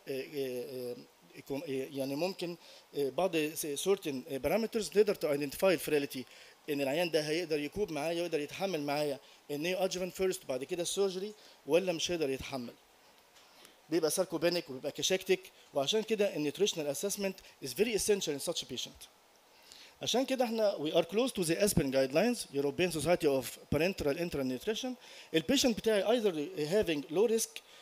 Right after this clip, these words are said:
آه، آه، for nutritional، آه، آه، low nutritional risk. ب-، بيكون البيشنت جاي وهو ما عندوش ديسفيجيا قوية، عنده normal intake ومينيمال ويت لوس.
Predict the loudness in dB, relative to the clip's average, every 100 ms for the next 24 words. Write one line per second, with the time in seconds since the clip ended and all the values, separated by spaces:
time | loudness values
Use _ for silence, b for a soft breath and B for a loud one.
0 | B 0 0 2 0 0 0 -2 0 2
1 | 2 0 -4 -2 -2 0 -4 -4 B B
2 | B -6 -4 -2 -4 2 4 4 2 -4
3 | -2 0 0 -2 -6 B B B _ 2
4 | 2 0 -6 -2 2 2 2 0 0 2
5 | 2 4 4 4 6 6 4 2 2 0
6 | 0 -2 -2 2 2 4 2 2 0 -2
7 | -2 0 -2 -4 -2 -2 -2 -8 B -4
8 | 2 4 6 4 2 2 0 2 0 0